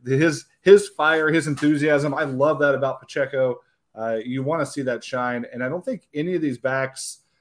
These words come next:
and really, frankly, the receivers either, but I don't think any of these guys really get going until they get some decent volume and get some decent rhythm in, in the game. So you can't just give Pacheco four carries and, and hope that, uh,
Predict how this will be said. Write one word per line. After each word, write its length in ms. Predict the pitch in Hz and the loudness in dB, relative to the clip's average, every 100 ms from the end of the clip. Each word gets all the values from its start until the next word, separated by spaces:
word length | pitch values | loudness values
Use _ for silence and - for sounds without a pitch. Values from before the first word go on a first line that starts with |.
| _ _ _ | _ _ _
and 140 | 160 147 | -4 2
really, 220 | 185 151 | 2 4
frankly, 340 | 156 160 143 | 2 2 0
the 100 | 123 | -2
receivers 560 | 120 120 147 156 123 113 | -4 -4 -4 -2 -4 -2
either, 340 | 147 131 113 | -2 0 -4
but 340 | 104 117 107 - | -4 -6 -6 -10
I 260 | _ _ | _ _
don't 80 | 247 | -4
think 140 | 226 | -2
any 80 | 143 | 0
of 60 | 180 | 0
these 160 | 139 | 0
guys 260 | 135 127 117 | 0 0 0
really 240 | 135 143 | 0 0
get 260 | - 135 117 | 0 -2 -2
going 560 | 117 131 135 117 110 110 _ _ _ | -2 0 0 -2 -6 -10 _ _ _
until 240 | 131 127 185 | -14 -4 -2
they 100 | 175 | 0
get 200 | 135 143 | -2 -4
some 160 | 123 | -8
decent 340 | 117 139 131 101 | -6 -6 -6 -6
volume 480 | 113 127 117 104 107 | -2 0 -2 -6 -8
and 100 | 107 | -10
get 100 | 123 | -10
some 140 | 123 | -8
decent 260 | 127 131 110 | -8 -10 -8
rhythm 380 | 113 120 117 107 | -6 -4 -4 -6
in, 240 | 107 107 - | -10 -10 -12
in 160 | 113 | -12
the 80 | 107 | -12
game. 400 | 98 117 117 107 | -10 -8 -6 -8
So 320 | - 120 113 - _ _ | -6 -4 -4 -8 _ _
you 100 | 135 | -10
can't 320 | 135 175 165 | -2 0 0
just 420 | 127 139 147 - - | 0 2 4 2 2
give 400 | 143 139 123 - _ _ _ | 4 4 2 -6 _ _ _
Pacheco 640 | 117 - - 127 120 117 - _ _ | -4 0 2 2 0 -2 -10 _ _
four 180 | 143 147 | 0 0
carries 520 | 143 151 147 127 120 | 2 2 4 2 -2
and, 180 | 123 113 | -4 -8
and 140 | 131 117 | -8 -4
hope 300 | 123 135 135 | 0 -2 0
that, 300 | 120 117 - | -4 -2 -4
uh, 240 | 113 110 | -2 -2